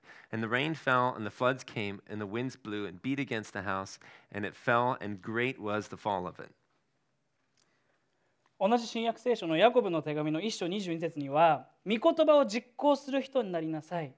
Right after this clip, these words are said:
Speaker 2: 自分を欺いてただ聞くだけのものであってはいけません」と書いてありますし、同じヤコブの二章の十七節には、「信仰ももし行いがなかったらそれだけでは死んだものです」と書いてあるように、御言葉は実行する必要があるんです。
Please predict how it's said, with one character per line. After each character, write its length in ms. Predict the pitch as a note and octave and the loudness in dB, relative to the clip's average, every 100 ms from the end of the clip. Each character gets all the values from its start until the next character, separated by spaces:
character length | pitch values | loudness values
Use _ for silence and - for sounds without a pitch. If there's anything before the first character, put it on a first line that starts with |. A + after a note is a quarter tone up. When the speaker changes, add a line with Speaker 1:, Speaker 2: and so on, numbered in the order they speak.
| - | -10
Speaker 2:
自 120 | E3 | -4
分 160 | G#3 G#3+ | 0 2
を 40 | |
欺 340 | F#3 G3 G#3+ G3+ | 2 0 -2 -4
い 40 | |
て 80 | - | -4
た 140 | A3 | -2
だ 80 | G3+ | -2
聞 100 | - | -4
く 120 | - | -2
だ 100 | G#3 | -2
け 100 | G#3 | -2
の 80 | G3+ | -4
も 120 | F3 | -4
の 100 | F#3 | -2
で 80 | E3+ | 0
あ 60 | E3+ | 0
っ 100 | E3+ | 0
て 60 | |
は 80 | D3+ | -6
い 40 | |
け 120 | C#3+ E3+ | -6 -10
ま 100 | F3+ | -10
せ 100 | A3 | -10
ん」 60 | |
と 120 | F#3+ D#3+ | -8 -2
書 100 | F#3 | -2
い 60 | |
て 80 | D#3+ | -2
あ 40 | C#3+ | -6
り 40 | |
ま 160 | C#3 C#3+ | -8 -10
す 80 | |
し、 320 | - F3 D3+ - F3+ | -12 -8 -6 -6 -6
同 120 | G3+ A3+ | -4 -4
じ 100 | A#3 | -2
ヤ 120 | A#3 | -4
コ 100 | A#3 | -4
ブ 80 | F#3 | -8
の 100 | E3+ | -8
二 140 | G#3 | -8
章 140 | G#3 F3 | -8 -8
の 80 | |
十 200 | D#3 F3+ | -6 -6
七 220 | G3 G3 G#3 | -4 -6 -6
節 220 | E3 D#3 | -8 -6
に 100 | D3 | 2
は、 240 | E3+ - - _ - | 2 2 -6 _ -6
「信 300 | - F#4 E4+ | 0 2 2
仰 180 | D#4+ | 4
も 260 | C#4+ C4+ - | 6 4 2
も 120 | A3 C#4 | 0 0
し 140 | - | 0
行 400 | G3 C4+ C4 C4 | -2 0 2 2
い 100 | B3+ | 0
が 120 | A#3 | 0
な 120 | A3+ | 0
か 120 | A#3+ F#3+ | 0 -4
っ 80 | - | -4
た 120 | D3 | -8
ら 80 | C#3 | -8
そ 160 | - | -6
れ 100 | A3 | -4
だ 140 | G3+ G3+ | -4 -4
け 120 | A3 | -4
で 120 | F#3+ | -4
は 100 | D3+ | -6
死 220 | - - | -6 -6
ん 200 | B3+ B3+ | -4 -4
だ 120 | B3 A3+ | -4 -6
も 160 | G#3+ | -8
の 120 | A3 | -10
で 140 | G3 G3+ | -8 -8
す」 80 | - | -8
と 140 | C3+ - _ | -20 -20 _
書 120 | D#3 | -4
い 60 | D3 | -4
て 100 | C#3 | -10
あ 40 | |
る 80 | C3 | -14
よ 120 | C3 | -16
う 20 | |
に、 240 | D3 G3 - _ _ _ | -14 -14 -14 _ _ _
御 200 | G3+ C#4 | -10 -6
言 120 | C4+ | -4
葉 140 | B3+ B3+ | -2 -2
は 280 | C#4+ E3 - D3+ | -4 -6 -6 -18
実 280 | D3 A#3 _ - | -12 -14 _ -12
行 180 | C4+ | -12
す 100 | B3+ | -10
る 120 | B3 A#3+ | -12 -12
必 240 | _ - | _ -12
要 80 | A3 | -8
が 140 | A3+ | -8
あ 40 | D3+ | -10
る 80 | |
ん 20 | B2+ | -14
で 20 | |
す。 140 | _ | _